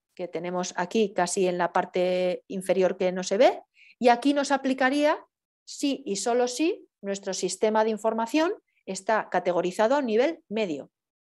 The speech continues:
Nos aplicaría además a un nivel especial. El tema de, por ejemplo, el proceso de autorización o los cuatro que están en el marco organizativo nos aplican el mismo nivel de exigencia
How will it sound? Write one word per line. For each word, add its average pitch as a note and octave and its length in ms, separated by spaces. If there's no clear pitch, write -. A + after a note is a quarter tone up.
Nos F#3+ 200
aplicaría F#3 480
además A#3+ 460
a F#3 80
un G3 100
nivel B3+ 380
especial. G3+ 560
El G3+ 260
tema A#3 340
de, A3+ 400
por A#3 120
ejemplo, A3+ 560
el F3+ 140
proceso G#3 460
de G#3+ 80
autorización G#3+ 640
o E3+ 240
los E3+ 200
cuatro G3+ 340
que G#3 60
están A3+ 200
en F3 80
el E3 80
marco F#3 220
organizativo A3+ 500
nos A#3+ 220
aplican G#3+ 400
el G3 80
mismo A#3+ 280
nivel G#3 300
de G3 60
exigencia C4+ 680